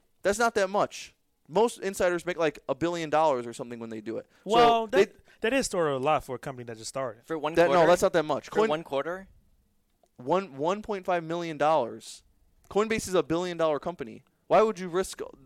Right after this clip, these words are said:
Speaker 1: all that? They're gonna go to jail now for a million. They're g-,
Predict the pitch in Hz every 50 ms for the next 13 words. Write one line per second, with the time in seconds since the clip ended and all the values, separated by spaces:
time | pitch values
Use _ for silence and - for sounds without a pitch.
0 | - _ _ _ - 156 175 180 156 135 123 156 156 170 170 165 156 147 135 147
1 | 165 170 147 127 123 117 113 110 110 110 _ _ - 127 120 117 - 110 123 127
2 | 131 127 123 123 117 110 120 117 117